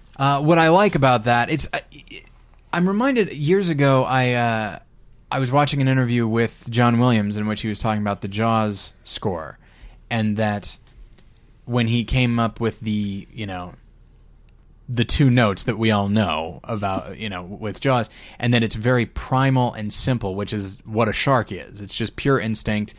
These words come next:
And he said that, like, he could just keep that going, and then he could, he could do a lot of music around that.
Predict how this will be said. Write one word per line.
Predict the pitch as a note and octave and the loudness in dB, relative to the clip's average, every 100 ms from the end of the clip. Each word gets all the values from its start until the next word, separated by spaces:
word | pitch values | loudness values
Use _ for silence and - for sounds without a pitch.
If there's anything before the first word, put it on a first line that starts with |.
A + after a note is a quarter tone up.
| - - - - | -20 -20 -20 -10
And | - A#2+ | -2 0
he | A#2+ | 0
said | B2+ A#2 | 0 -2
that, | A2 | -2
like, | A2 G#2 | -4 -6
he | - | -6
could | - A#2 | -4 -4
just | A2+ A2 - - | -2 -4 -6 -4
keep | D#3 D3 | -2 -2
that | A#2 A2+ C#3+ C3+ | -2 -2 0 -2
going, | A2+ G2+ G2 G2 - | -4 -2 -4 -8 -6
and | A2 G#2+ | -4 -2
then | D#3 | -2
he | C3+ C3 | -2 -2
could, | A#2+ A2+ - | -4 -8 -6
he | D#3 | -4
could | E3+ C3 | -2 0
do | B2 | 0
a | |
lot | A2+ C3 | 0 -2
of | C3+ | 0
music | B2+ A#2 A2+ | 0 -2 -4
around | G2 G2+ C3+ F#3+ C#3 | -4 -4 -4 -4 -4
that. | F#2+ E2 D#2 | -6 -6 -10